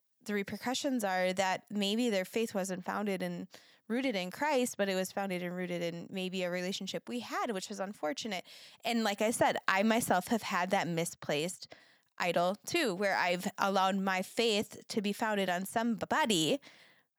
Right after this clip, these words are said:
rather than only God, you know? And so I can't, I'm not pointing fingers,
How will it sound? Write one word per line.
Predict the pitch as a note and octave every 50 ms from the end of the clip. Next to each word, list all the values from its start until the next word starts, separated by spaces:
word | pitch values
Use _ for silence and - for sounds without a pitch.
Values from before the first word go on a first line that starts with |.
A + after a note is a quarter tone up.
| _ -
rather | G3+ G#3+ G#3 G#3 G3+ G3+ G3
than | F#3 F#3 F#3+ F#3 F3+ F3+ F3+ - - _ _ _ _ _ _ _ _ _ _ _ _ _ _ _ _ - -
only | - - G#3 G#3 G#3 G3+ E3+ D#3+
God, | - D3 - G1+ - - - A#3 A#3 - _ _ _
you | - A#3+ A#3+ A3
know? | A3 G3 F3+ F#3 G3+
And | - - A3+ A3+ A3 -
so | - A3+
I | F#3+ E3+ G3+
can't, | - - B3 C4 G#3 G3 - -
I'm | G3+ A3
not | G3 - A3+
pointing | - - B3+ A#3 G#3+ G#3
fingers, | - B3 B3 G#3+ F#3+ F#3+